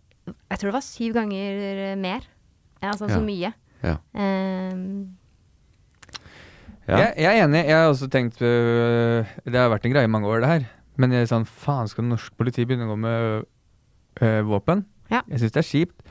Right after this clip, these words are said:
Speaker 3: Men den, sånn som den saken som var nå nylig, da, med
Speaker 2: Ja.
Speaker 3: han som ikke er knivmannen. Han ble jo,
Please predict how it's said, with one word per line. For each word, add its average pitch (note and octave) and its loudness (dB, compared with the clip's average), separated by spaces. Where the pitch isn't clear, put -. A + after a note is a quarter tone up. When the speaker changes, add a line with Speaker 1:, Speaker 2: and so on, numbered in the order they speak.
Speaker 3:
Men D3+ 4
den, D3+ 2
sånn D3 2
som C#3+ -2
den C#3 4
saken A#2+ 4
som B2+ 4
var A#2+ 4
nå A#2 2
nylig, B2 4
da, C3+ 4
med A#2 0
Speaker 2:
Ja. A2+ 4
Speaker 3:
han A2+ 0
som A2+ -6
ikke A2+ -2
er G2+ -2
knivmannen. A2+ 0
Han C#3 4
ble A#2 4
jo, D3 4